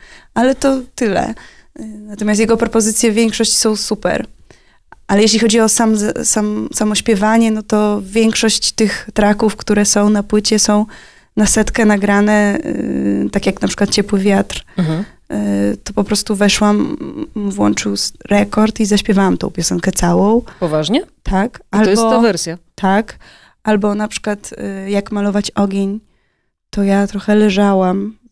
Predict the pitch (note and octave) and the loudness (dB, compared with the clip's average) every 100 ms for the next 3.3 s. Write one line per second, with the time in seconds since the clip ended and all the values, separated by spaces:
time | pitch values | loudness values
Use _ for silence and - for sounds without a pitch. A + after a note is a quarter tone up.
0 | _ - G3+ G3 G3 G3 - G3 G3 G3 | _ -4 -2 -2 -2 -2 0 2 2 2
1 | G3 - A3 G3+ G3+ G3+ A3 G3+ G3+ G3 | -2 -2 2 4 2 2 0 2 0 -2
2 | F#3+ F#3 F#3+ F#3+ F#3+ F#3 - F#3+ F#3 G3 | -2 -4 -4 -2 -4 -4 -6 -6 -2 0
3 | F#3+ F#3 F3+ | 2 0 -4